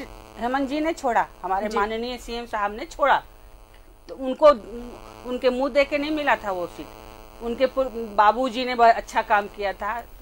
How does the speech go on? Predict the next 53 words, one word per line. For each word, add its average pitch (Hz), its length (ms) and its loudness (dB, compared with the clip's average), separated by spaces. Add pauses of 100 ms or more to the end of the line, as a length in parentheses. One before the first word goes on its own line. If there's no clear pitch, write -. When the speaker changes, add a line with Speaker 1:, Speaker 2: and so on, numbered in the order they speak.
(280)
Speaker 1:
लड़ाई 214 280 6
लड़ी 208 340 0
है, 220 200 -2 (720)
खुद 269 260 0 (180)
उन्होंने 262 380 0
वहां 254 280 4
पर 240 200 6
काम 208 320 -2
किया 202 320 -4
है, 220 120 -4 (240)
तब 311 120 6
जाके 285 240 6
उनको 254 200 0
वो 233 80 6
सीट 220 260 -6
मिली 165 260 -10
थी। 156 220 -20 (480)
और 214 160 0 (220)
अगर 226 220 2
उन्होंने 254 320 0
छोड़ा 233 320 2
था 339 220 -6 (220)
तो 277 60 -6
कुछ 349 220 -4
सोच 269 160 0
समझ 226 280 -2
के 226 100 -6
ही 233 120 -6
Speaker 2:
तो 208 80 0
Speaker 1:
लड़-, 170 60 0
Speaker 2:
क्या 285 100 4
इस 302 200 0
Speaker 1:
छोड़ा 302 140 4
Speaker 2:
बार 311 100 8
Speaker 1:
था। 269 40 -10
Speaker 2:
भी 320 100 0
जनता 294 320 4
वंशवाद 269 520 0
को 269 300 4 (600)
स्वीकारेगी, 262 800 4
जो 220 140 4
आरोप 247 280 8
बीजेपी 262 420 -2
लगाती 226 420 4
रही 214 280 0
है 226 100 2
कि 254 200 -8
क्यों 285 280 0
एक 269 160 4
ही 302 80 -4
परिवार 254 420 4
के 254 140 -2
लोग 240 440 6